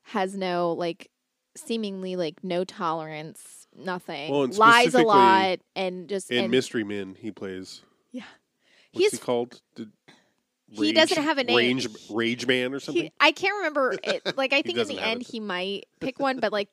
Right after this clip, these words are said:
Speaker 1: the whole movie is him trying to pick a name. I like him in Mystery Men because he, he sucks at, at
Speaker 2: You're right.
Speaker 1: everything. Like, he just can't, like, get, he, his whole thing is that he's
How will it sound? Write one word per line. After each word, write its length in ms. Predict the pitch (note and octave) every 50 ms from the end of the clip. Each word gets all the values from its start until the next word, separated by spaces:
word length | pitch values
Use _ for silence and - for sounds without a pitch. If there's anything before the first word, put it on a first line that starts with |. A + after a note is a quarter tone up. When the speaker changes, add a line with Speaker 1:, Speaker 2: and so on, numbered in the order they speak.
| _
Speaker 1:
the 80 | - A3
whole 300 | G#3 - - C4 A#3+ A3+
movie 280 | G#3+ G#3+ G3 F3 D#3+ D3+
is 140 | E3+ -
him 160 | - G3+ C3 D#3+
trying 220 | - F3+ F3+ D3+
to 80 | C#3+ F3+
pick 180 | - F3 -
a 60 | -
name. 160 | - C#3+ - - _ - - _
I 160 | - C#4 F#4+ G4+
like 320 | E4 C4 F#3+ A3+ C4 -
him 200 | - E4+ F4+ F#4+
in 140 | G4+ G4+ F#4+
Mystery 380 | G4+ G#4 - - - G4 F#4+
Men 300 | F4+ F#4+ F#4+ F#4+ G4 G4 G4 - _ _ _ _ _ _
because 400 | D4 C#4+ - - D4+ D#4 C4 -
he, 240 | D4 C#4 C4 - - -
he 320 | - - - C4+ B3+ A#3
sucks 640 | - - - - - - B3+ B3 B3 - - - - -
at, 180 | - - - _ _ _ _ _ _ _ _ _ _ _ _ _
at 200 | - G#3+ G3+ - - -
Speaker 2:
You're 220 | G3+ G#3 D3+ C#3
right. 100 | B2+ A#2
Speaker 1:
everything. 300 | - F3 E3 C3 - G3+
Like, 200 | G#3 G#3 G3 -
he 140 | - A3+ A3+
just 200 | G3+ A3 A3 -
can't, 380 | - - G#3+ G3 G#3 F#3+ F3 -
like, 280 | F3 E3 D#3 - - _ _ _ _ _ _ - _ _ _ _ - _ - G#3+
get, 320 | - G#3+ G3+ F#3+ F3+ - - _
he, 220 | - A#3 G#3+ - - _ _ _ _ _ _
his 160 | _ B3+ B3 -
whole 380 | - - B3+ A#3+ A#3 A#3 A3+ A3+
thing 260 | - A#3 A3 G3+ G3
is 120 | G3 G3
that 140 | G3 F3+ -
he's 340 | - G#3 F#3 F3+ F#3 A#3